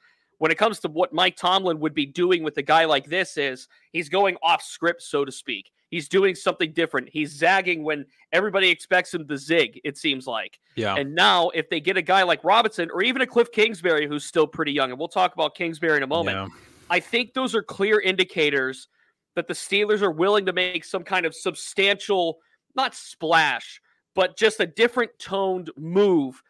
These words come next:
Speaker 1: than what we're used to seeing Mike Tomlin make in his tenure.
Speaker 2: Yeah, I, I think, I think if, if the Steelers ended up hiring Robinson, I, I think this, this should excite, uh, fans the same way. I think that, that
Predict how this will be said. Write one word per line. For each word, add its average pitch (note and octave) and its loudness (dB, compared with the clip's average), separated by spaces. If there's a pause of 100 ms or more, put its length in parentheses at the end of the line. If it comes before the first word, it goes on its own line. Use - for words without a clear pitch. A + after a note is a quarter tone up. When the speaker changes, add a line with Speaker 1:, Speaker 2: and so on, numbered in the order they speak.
(240)
Speaker 1:
than F#3 4
what F#3+ -2
we're E3+ 2
used F3+ -4
to G3 -4
seeing F#3+ -2
Mike E3+ 0
Tomlin E3+ -2
make D#3 -2
in B2+ -4
his C3+ -6
tenure. A#2+ -8 (300)
Speaker 2:
Yeah, C3 8
I, B2+ 4
I C#3 4
think, - -2
I C#3+ 2
think F#3 0
if, D#3+ 2
if D3+ 2
the C#3 0
Steelers C#3+ 2
ended C3 0
up A#2+ 0
hiring A#2+ 2
Robinson, A2 0
I, A2 -4
I A2+ -2
think C3 -4
this, - -2
this B2 -2
should B2 0
excite, - 0 (800)
uh, A#2 4
fans B2 0
the A#2 -8
same A#2+ 0
way. A#2 2
I A2 0
think A2+ -6
that, A2 -6
that A2 -2